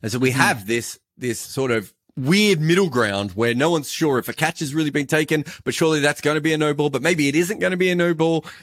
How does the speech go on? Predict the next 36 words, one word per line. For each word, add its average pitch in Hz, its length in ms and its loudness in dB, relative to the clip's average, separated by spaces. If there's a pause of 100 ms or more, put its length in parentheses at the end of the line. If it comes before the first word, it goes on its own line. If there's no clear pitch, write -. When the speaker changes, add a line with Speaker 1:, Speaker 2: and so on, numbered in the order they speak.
Speaker 1:
you 151 140 4
know? 143 120 0 (100)
And 165 200 0
so 170 180 0
there 170 220 0
are 156 180 2
these 190 240 -4
little 139 200 -2
things 123 360 -2
that - 160 -4
come 135 300 -2
about. 101 360 0
And 127 120 0
the, 165 80 0
the 139 160 0
other 170 120 0
one, 135 140 0
of 110 120 -8
course, 117 360 0
is 117 240 -2
the, 110 300 0 (340)
uh, 110 160 2
the 107 140 -2
review 117 340 2
system 110 380 -4
where 101 100 0
you 101 140 0
get 117 180 0
the 117 120 2
L 117 120 2
B 104 140 -2
W 110 400 -2
on 101 80 -8
the 95 80 -4
last 95 280 -2
ball. 120 360 0